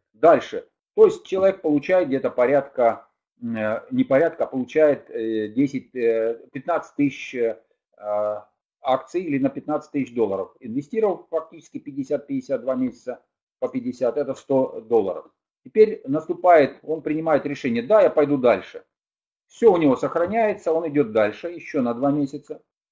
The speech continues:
По пятьдесят долларов проинвестировал, дальше получает уже,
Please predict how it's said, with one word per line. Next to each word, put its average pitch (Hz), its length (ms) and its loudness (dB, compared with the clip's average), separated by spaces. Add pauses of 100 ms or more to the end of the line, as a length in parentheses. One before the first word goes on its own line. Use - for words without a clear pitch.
(140)
По 135 80 -2
пятьдесят 147 500 0
долларов 117 400 4
проинвестировал, 160 760 0
дальше 147 480 0 (280)
получает 160 680 2 (200)
уже, 131 580 0